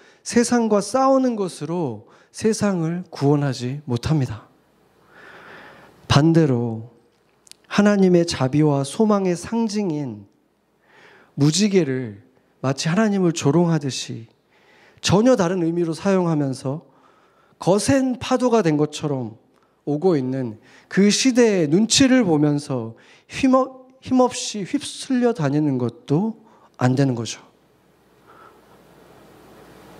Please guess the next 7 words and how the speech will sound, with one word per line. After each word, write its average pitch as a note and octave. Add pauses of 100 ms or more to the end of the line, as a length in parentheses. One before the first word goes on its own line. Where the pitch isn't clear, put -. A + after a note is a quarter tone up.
(220)
교회는 C3 (1800)
하나님의 A3+
진심, B2 (440)
하나님의 A3+
마음을 D3 (140)
아셨던 D#3
예수님처럼 C3+